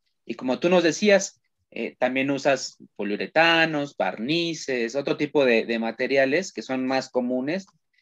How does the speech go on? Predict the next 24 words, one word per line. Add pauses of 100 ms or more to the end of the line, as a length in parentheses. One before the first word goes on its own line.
(340)
Eh,
por
ejemplo,
aquí
en,
en
la
región
donde
yo
vivo
se
ocupa
mucho
el
barniz. (560)
El
barniz
es
lo
que
más
se
pide.